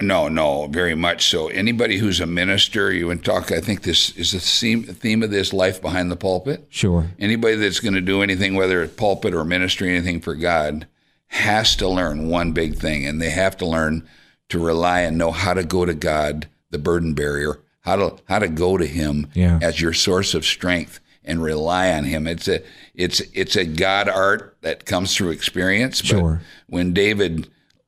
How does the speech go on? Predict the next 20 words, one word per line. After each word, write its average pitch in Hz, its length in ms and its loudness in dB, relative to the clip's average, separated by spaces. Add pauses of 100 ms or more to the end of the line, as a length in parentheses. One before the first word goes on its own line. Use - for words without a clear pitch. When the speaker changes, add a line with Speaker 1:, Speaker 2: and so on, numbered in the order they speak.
Speaker 1:
uh, 85 300 0
made 90 220 0
some 82 160 0
compromises, 92 880 0
he 92 160 2
ended 90 180 0
up 80 160 -2
losing 87 320 0
his 78 160 -4
wife 90 300 0
and 85 80 -4
all 87 160 0
his 82 120 -2
stuff 92 300 0
at - 160 -6
Ziklag. 90 580 2
If 80 140 -4
some 87 220 0
of 78 160 -2
you 80 320 -2